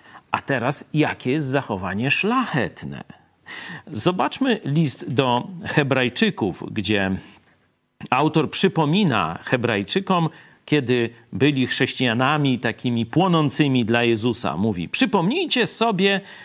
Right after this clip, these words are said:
dni poprzednie, kiedy po swym oświeceniu wytrwaliście w licznych zmaganiach z utrapieniami. Czy to, gdy byliście wystawiani publicznie na zniewagi i udręki, czy też”, i tu uwaga,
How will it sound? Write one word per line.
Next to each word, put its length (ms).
dni 320
poprzednie, 840
kiedy 260
po 160
swym 380
oświeceniu 1040
wytrwaliście 840
w 80
licznych 500
zmaganiach 760
z 80
utrapieniami. 880
Czy 160
to, 180
gdy 200
byliście 500
wystawiani 760
publicznie 680
na 180
zniewagi 720
i 80
udręki, 720
czy 220
też”, 540
i 100
tu 200
uwaga, 520